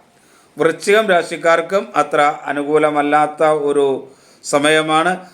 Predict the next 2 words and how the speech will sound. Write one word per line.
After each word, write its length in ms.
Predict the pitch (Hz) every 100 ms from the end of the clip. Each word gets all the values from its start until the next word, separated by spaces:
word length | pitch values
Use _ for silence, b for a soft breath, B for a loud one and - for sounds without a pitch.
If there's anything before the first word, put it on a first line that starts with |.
| B
പ്രത്യേകിച്ച് 840 | 175 170 185 175 170 165 160 156 147 131 - b b b b _
പിതൃസ്ഥാനീയർ, 920 | 185 190 220 196 - 151 139 131 120